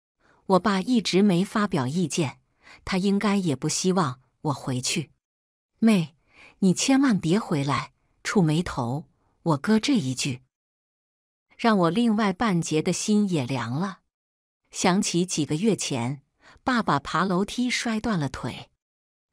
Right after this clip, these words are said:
我在医院端屎端伺候整整两个月，哥嫂一共就去过两回，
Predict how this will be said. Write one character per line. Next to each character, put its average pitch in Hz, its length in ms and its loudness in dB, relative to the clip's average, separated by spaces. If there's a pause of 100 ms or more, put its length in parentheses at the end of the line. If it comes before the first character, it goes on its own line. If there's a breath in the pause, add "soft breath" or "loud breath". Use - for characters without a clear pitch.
(280 soft breath)
我 196 120 4
在 202 160 2
医 220 180 2
院 208 240 4
端 202 220 2
屎 156 220 -2
端 180 280 2
伺 - 240 -2
候 143 240 -2
整 160 300 -2
整 160 240 -2
两 123 240 -4
个 139 100 -6
月， 165 320 -4 (720)
哥 220 200 -4
嫂 143 280 0
一 143 200 -2
共 175 280 2
就 165 160 -2
去 151 200 -4
过 147 180 0
两 123 240 -4
回， 123 440 -8